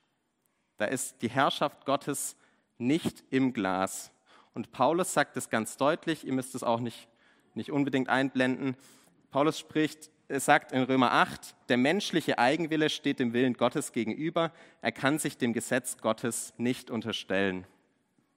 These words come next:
Das heißt, das ist unsere natürliche Position und das Problem, was wir haben, wir können gar nichts dran ändern. Paulus sagt, der menschliche Eigenwille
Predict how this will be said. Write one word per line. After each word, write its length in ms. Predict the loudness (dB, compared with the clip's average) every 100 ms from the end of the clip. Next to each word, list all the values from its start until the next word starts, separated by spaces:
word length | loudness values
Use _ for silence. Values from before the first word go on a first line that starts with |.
| _
Das 100 | -2
heißt, 220 | 0 0
das 140 | -2 -2
ist 100 | -2
unsere 260 | -2 0
natürliche 440 | 0 0 -2 -2 -4
Position 720 | -2 -2 -4 -2 0 2 -2 -8 -20 -20 -10
und 120 | -6
das 100 | -6
Problem, 460 | -6 -4 2 2 2
was 180 | 0 -2
wir 140 | 2
haben, 380 | 4 4 0 -8 _ _ -10
wir 80 | -6
können 240 | -2 0
gar 80 | 0
nichts 260 | 0 -6 -8
dran 140 | -4
ändern. 380 | -4 -2 -4 -6 -16 _ _ _
Paulus 380 | 0 0 0 0
sagt, 300 | 0 0 -2
der 60 |
menschliche 500 | 0 0 -2 -4 0
Eigenwille 520 | 2 2 0 0 0